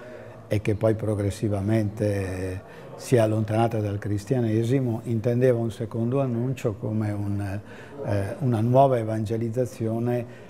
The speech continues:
a persone che comunque hanno incontrato il cristianesimo, magari l'hanno incontrato male, poi si sono allontanati dalla Chiesa.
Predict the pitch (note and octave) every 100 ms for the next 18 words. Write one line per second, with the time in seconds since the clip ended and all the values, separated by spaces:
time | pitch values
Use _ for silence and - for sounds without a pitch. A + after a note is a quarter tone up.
0 | - B2+ B2 B2+ - B2+ C#3 B2+ A2 -
1 | A2 A#2+ D3 A2+ A2+ F#2+ F#2 - - A#2
2 | G#2 G2+ G2 G#2+ G2+ G#2+ G#2 G#2+ G#2+ G2
3 | G#2 G2 - A#2+ G#2+ G#2 G#2 A#2+ B2+ A#2
4 | G#2 A2 G#2+ G#2+ G#2 G2+ A2 G2+ A2 G#2+
5 | B2+ A#2 A2 A2+ B2+ A#2+ G#2+ G2+ A2 -
6 | G#2+ G#2 G2+ G#2 G#2 G2+ G#2 G2 G2 G2+
7 | G2 G#2+ G#2 G2 F#2